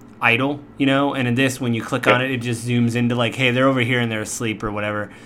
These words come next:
Speaker 1: I apparently had
Speaker 2: Mm-hmm.
Speaker 1: some farmers that were embedded with the soldiers I created, so I don't know how they got mixed in with that, but it kept zooming into the soldiers, and I kept having to, like, bring the camera in. I'm like, "Wait, there's one guy with the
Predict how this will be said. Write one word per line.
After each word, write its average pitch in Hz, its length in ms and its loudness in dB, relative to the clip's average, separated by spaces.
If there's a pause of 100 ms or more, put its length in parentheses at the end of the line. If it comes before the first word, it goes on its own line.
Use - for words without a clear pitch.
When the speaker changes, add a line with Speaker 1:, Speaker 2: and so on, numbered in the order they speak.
(140)
Speaker 1:
I 147 140 8
apparently 143 460 4
had 135 200 2
Speaker 2:
Mm-hmm. - 60 -8
Speaker 1:
some 120 140 -2
farmers 127 400 2
that 143 80 2
were 127 160 -4
embedded 123 360 0
with 127 120 -6
the 123 80 -6
soldiers 190 420 0
I 226 100 6
created, 285 480 4 (340)
so - 160 2
I 143 40 8
don't 147 100 6
know 151 160 6
how 135 240 8
they 135 120 4
got 135 200 8
mixed 143 240 0
in 147 160 4
with 165 100 0
that, 185 320 10
but 131 200 2 (300)
it 156 100 0
kept 190 200 6
zooming 180 320 6
into 185 180 6
the 151 120 6
soldiers, 160 560 6
and 147 100 6
I 135 60 6
kept 151 180 2
having 151 180 6
to, 147 100 4
like, 123 200 2
bring 147 160 6
the 143 80 4
camera 156 280 4
in. 147 40 4
I'm 139 80 4
like, 147 180 2
"Wait, 226 200 6
there's 156 160 0
one 180 160 -2
guy 190 100 4
with 175 140 0
the 117 140 -2